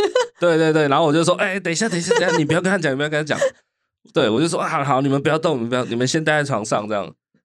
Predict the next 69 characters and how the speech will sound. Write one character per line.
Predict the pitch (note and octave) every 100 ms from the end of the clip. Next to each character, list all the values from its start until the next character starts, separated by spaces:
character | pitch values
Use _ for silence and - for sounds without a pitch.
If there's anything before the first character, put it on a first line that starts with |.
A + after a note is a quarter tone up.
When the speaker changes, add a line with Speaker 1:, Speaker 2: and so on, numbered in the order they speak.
| _ F#2
Speaker 2:
哎， | F2+
然 | F#2
后 | B2
我 | G#2+
就 | A#2
神 | A2 G2+ G2+
色 | A#2
紧 | G2+ -
张， | G2+ F#2
赶 | F#2
快 | D2
冲 | E2+ F#2
去 | F#2
厕 | - G2+
所。 | - - - - _
Speaker 1:
谁 | - C4+
知 | A#3 E4
道 | E4
你 | B3+ B3
还 |
有 | A#3+
这 | A3 G#3+
一 | G3+
趴？ | - F#3+ G3+ - E4
<laughs> | G4 F4+ -
Speaker 2:
哦， | E3+
我 | C3+
在 | C3 D#3
里 |
面 | A#2+ C#3+ B2+
待 | B2+ C3
了 | A#2
一 |
下 | G#2+ A2+
子， | G#2 G2
你 | F#2
都 | A#2
没 | B2
有 | A2+
想 | A#2 F2
说 | G#2
我 | E2+
在 | F#2
干 | F#2+ D#2+
嘛。 | - - _ -
Speaker 1:
我 | C4
不 | A3+
知 | A3+ A#3+
道， | C4+ A3
我 | A3+
想 | C#4+
你 | C4
Speaker 2:
还 | D3+
是 |
你 | C#3+
有 | -
猜 | - G#2+
到？ | A2 C#3
Speaker 1:
我 | C4
以 |
为 | D#4 A#3+
你 | A3+
是 |
便 | A#3+ B3 G3+
便。 | A#3 B3+
<laughs> |
Speaker 2:
你 | B3+ G#4 A4 - A4+
确 | F3 F3+
定？ | F3+ D#3+